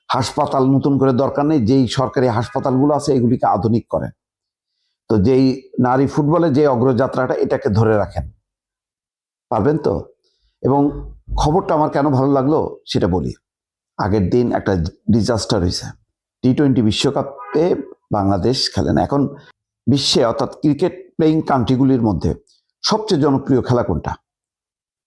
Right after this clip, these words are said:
সেটা হচ্ছে টি টোয়েন্টি। অল্প সময়ের মধ্যে ধামাধাম করে শেষ হয়ে যায়। চার ছক্কা দেখতে চাই, ওই ধরে ধরে টেস্ট খেলার জনপ্রিয়তা, যদিও সেটা বেসিক, আমি এটাকে খারাপ বলছি না।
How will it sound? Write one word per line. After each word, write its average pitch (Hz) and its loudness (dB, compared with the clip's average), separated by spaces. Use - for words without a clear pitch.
সেটা 107 2
হচ্ছে 120 0
টি 123 0
টোয়েন্টি। - -4
অল্প 135 0
সময়ের 139 0
মধ্যে 139 0
ধামাধাম 139 0
করে 139 0
শেষ 110 0
হয়ে 98 2
যায়। 92 0
চার 147 2
ছক্কা 143 0
দেখতে 117 -2
চাই, 110 2
ওই 160 4
ধরে 135 2
ধরে 143 2
টেস্ট 143 -4
খেলার 139 0
জনপ্রিয়তা, 113 0
যদিও 131 2
সেটা 143 -2
বেসিক, 117 -2
আমি 113 2
এটাকে 113 -2
খারাপ 110 -2
বলছি 95 -4
না। 98 -2